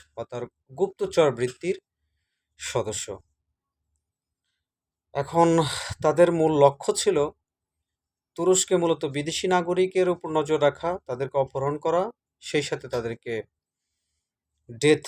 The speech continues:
করা। তো এই অভিযান, এই অপ-, অভিযানের নাম ছিল মূলত মোল, অপারেশন মোল। আহ, মূলত এই, আহ, তুরস্কের যে গোয়েন্দা সংস্থা এমআইটি, তাদের এই অভিযান থেকে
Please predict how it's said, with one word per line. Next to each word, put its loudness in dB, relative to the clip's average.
করা। -4
তো 2
এই 6
অভিযান, 6
এই -2
অপ-, -2
অভিযানের -2
নাম 2
ছিল -6
মূলত -4
মোল, -4
অপারেশন -8
মোল। -8
আহ, -4
মূলত -2
এই, -2
আহ, -4
তুরস্কের -2
যে -4
গোয়েন্দা 0
সংস্থা -2
এমআইটি, 0
তাদের 0
এই 0
অভিযান 2
থেকে -4